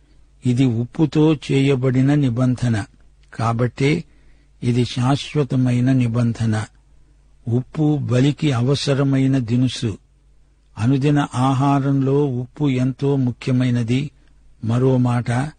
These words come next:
అహరోనుకు, లేవీయులకు భూస్వాస్థ్యము ఉండదు. దేవుడే వారికి స్వాస్థ్యం. వారికి తోటలు, దొడ్లు ఉండవు.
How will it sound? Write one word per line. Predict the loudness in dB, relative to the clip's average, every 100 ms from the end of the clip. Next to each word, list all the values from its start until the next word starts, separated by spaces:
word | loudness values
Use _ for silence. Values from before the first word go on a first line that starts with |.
| _ _ -20 -20 -20 -10
అహరోనుకు, | -2 2 4 4 4 2 0 -2 0
లేవీయులకు | 2 0 2 2 2 0 0 -2 -2 -4 _ _ -18 -10
భూస్వాస్థ్యము | -4 0 0 0 -2 2 2 0 -8 -2 2 2 2
ఉండదు. | 2 2 2 0 -2 _ _ _ -20 _ -6
దేవుడే | 0 2 2 2 2 2
వారికి | 2 0 0 -2 -6
స్వాస్థ్యం. | -4 -2 0 -2 -6 -6 -6 -10 -20 _ -20 _ _ _ -6
వారికి | -2 0 -2 -4 -6
తోటలు, | -2 -2 0 -2 0 0
దొడ్లు | 0 0 0 2 2
ఉండవు. | 2 0 0 2 0 -2